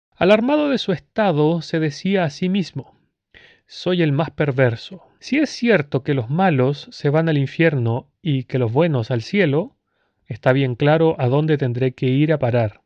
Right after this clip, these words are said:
A nadie le espera el infierno con tanta seguridad como a mí". Esta idea comenzó a perseguirlo de día y de noche.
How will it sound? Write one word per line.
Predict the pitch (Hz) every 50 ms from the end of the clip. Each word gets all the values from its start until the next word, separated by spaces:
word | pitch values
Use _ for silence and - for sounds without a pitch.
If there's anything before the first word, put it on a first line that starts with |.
| _ _ -
A | - 135
nadie | 151 185 214 220 214
le | 196
espera | 156 - - 185 185 185 196
el | 185 175
infierno | 156 139 123 - - 175 190 - 202 202 180
con | - 151 139 131
tanta | - 190 202 208 202 - 196
seguridad | - - 170 160 156 143 135 120 127 139 151 147 _ _ _ _ - -
como | - 120 113 117
a | 107
mí". | 104 104 98 - _ _
Esta | - - - 262 240
idea | 208 196 240 240 196 156 151 147
comenzó | 147 160 151 151 147 139 - - 170
a | 165
perseguirlo | 156 165 151 147 - - 147 135 147 151 151 151 139
de | 127 127 117
día | 123 147 170 190 196 196 - -
y | - 151
de | 147 156 147
noche. | 165 170 147 147 - - -